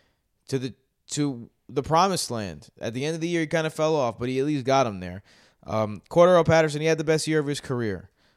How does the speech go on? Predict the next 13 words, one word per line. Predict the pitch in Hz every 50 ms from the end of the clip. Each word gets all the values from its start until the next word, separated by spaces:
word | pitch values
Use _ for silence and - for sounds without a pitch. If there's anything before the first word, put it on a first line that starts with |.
| _ _
Uh, | - 92 107
did | 98 127 143
I |
say | 147 - 165
Cordarrelle | 160 - 170 170 170 165
Patterson | 165 165 160 165 160 160
before | 160 156 165 160 160
that? | 160 156 -
Cordarrelle | - 202 220 214 202 180
Patterson | 170 175 156 143 131 - 135 123
is | 123 117 104
the | 104
guy. | 104 110 104 95 78 - -